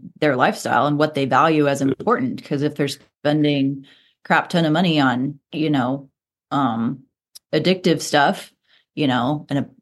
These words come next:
Speaker 1: bunch of T V subscriptions and a bunch of, you know, I don't know, just a lot of kind of wasted, you
Speaker 2: Fluff.
Speaker 1: know, money fluff type stuff, or, you know, it just comes down to, to, like, I, I attribute value to this, and that's how I find value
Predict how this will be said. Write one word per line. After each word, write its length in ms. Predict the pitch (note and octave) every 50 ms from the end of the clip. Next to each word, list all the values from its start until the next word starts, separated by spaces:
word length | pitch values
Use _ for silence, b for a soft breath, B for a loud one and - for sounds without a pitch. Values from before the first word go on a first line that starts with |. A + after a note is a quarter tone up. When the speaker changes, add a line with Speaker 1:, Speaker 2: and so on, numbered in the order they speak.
| - - _ -
Speaker 1:
bunch 260 | - D3+ D#3+ E3+ E3+ -
of 80 | D#3+
T 160 | - - F3
V 160 | E3 E3+ F3 F3
subscriptions 840 | E3+ - D3+ D3+ - - C#3 C#3 - - D3 D3 D3+ D#3+ D#3+ C3
and 120 | C3 A#2+
a 80 | A#2 A2+
bunch 340 | A2 C#3 D#3+ F3 E3+ - -
of, 240 | D#3+ D#3 D3+ D#3 - - _ _ -
you 140 | C#3 D3+
know, 380 | C#3+ C3+ B2+ B2 C3 C#3 C3+ _ _ _ _ _ _ _ _ _ - -
I 120 | D#3 E3+
don't 100 | E3 D3
know, 160 | C3+ B2+ C3
just 240 | C3+ - F#3+ F3+ F#3
a 60 | G#3+
lot 260 | G3 F#3+ F#3 F#3+ F#3+
of 240 | F#3 F3 D#3 - - - -
kind 200 | - F#3 E3+ E3+
of 100 | D#3+ C#3
wasted, 440 | E3 E3+ F3 F3 F3 - G3+ G3+ G3
you 40 | F3
Speaker 2:
Fluff. 200 | - F3+ G3 F#3
Speaker 1:
know, 180 | G3+ G3 G3
money 240 | G3 G3 G3 G3+ G#3
fluff 460 | G3+ - G3 F3+ F3+ F#3+ F3+ - - _ _ _ -
type 240 | G#3 G3 G3 F#3+
stuff, 520 | - - - G3 F#3+ F#3+ F#3+ F#3 F#3 F#3 -
or, 340 | D3+ C#3+ C3+ C3+ C3 C3 b b b b b b _ _ _
you 140 | - D#3+ D#3+
know, 180 | D3+ C#3 C3+ C3+
it 80 | B2+
just 180 | - D3+ D3+ -
comes 200 | - E3+ D#3 D3
down 260 | D3 C#3+ D3 D3+ D3
to, 340 | D3 - D3 C#3+ C3+ B2+ - - - -
to, 160 | - - D3
like, 320 | C#3+ C3+ B2+ A#2+ A#2+ A2+ - _ - - - -
I, 240 | - - F2+ E2+ - -
I 140 | - D3+ D#3+ D#3+
attribute 460 | D#3+ D3+ D#3 - F3+ D#3+ D#3 D3+ -
value 320 | D3+ D3+ D#3+ E3 D#3 D#3
to 140 | D3+ - D#3
this, 320 | - D#3+ D#3+ D#3+ D#3 -
and 120 | D3 C#3 C3+
that's 200 | C3+ C#3 C3+ -
how 200 | C#3 C#3 C3+ - -
I 100 | C#3 C#3
find 220 | C3+ D3+ C#3+ C#3
value 220 | C3+ C3+ C#3 C#3